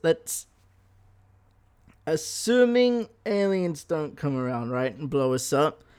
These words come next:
or another pathogen that's worse than covid gets,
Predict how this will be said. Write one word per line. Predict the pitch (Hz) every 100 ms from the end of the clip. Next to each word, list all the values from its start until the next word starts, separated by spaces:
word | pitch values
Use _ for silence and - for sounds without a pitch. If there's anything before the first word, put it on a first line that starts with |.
| - -
or | 131 143 143 143 139 135 123 -
another | 156 165 170 165 165 160 156 -
pathogen | - 147 - 147 135 147
that's | 139 123 -
worse | 147 139 135
than | - 135 123
covid | 135 127 - 127 120 -
gets, | 147 - - -